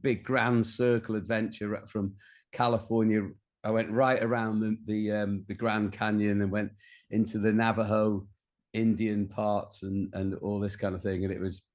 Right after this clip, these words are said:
it was fascinating reading, uh, uh, d-, uh, begins with Z, the author. It was A People's History of America. And, uh, and it was pretty eye-opening, and, and I, I, I was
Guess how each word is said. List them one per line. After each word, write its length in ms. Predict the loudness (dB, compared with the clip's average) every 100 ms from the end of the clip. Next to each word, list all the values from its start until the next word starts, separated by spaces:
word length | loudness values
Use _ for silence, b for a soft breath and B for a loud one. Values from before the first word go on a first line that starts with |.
| -6
it 120 | -6
was 120 | -6
fascinating 880 | -6 -6 -4 -4 -2 -4 -4 -4 0
reading, 520 | 2 2 2 0 -2 b b b _ -6
uh, 380 | -2 0 0 -2 -8 _ _ -14
uh, 100 | -14 -16 -20 -18
d-, 220 | -12 -10 -4
uh, 260 | -2 -2 -4 -12 _ _ _ -20 -20 _ _
begins 280 | -12 -8 -4
with 100 | -4
Z, 400 | -2 -2 0 0
the 120 | 0 -2
author. 380 | -2 -4 -4
It 60 | -4
was 120 | -4
A 80 | -4
People's 440 | -2 -2 0 -2
History 380 | -2 -4 -2 -2
of 80 | 0
America. 600 | 2 4 4 2 -2 -6 -8 b b b b _
And, 180 | -8 -4
uh, 140 | -2 -4 -2
and 120 | -2
it 100 | -2
was 180 | -6 -10 _ _ -6
pretty 300 | 0 2 4
eye-opening, 640 | 4 4 2 0 -4 -2
and, 260 | -2 -4 -6
and 160 | -4 -4
I, 260 | -4 -4
I, 80 | -4 -4 -4
I 20 |
was 320 | -6 -6 -10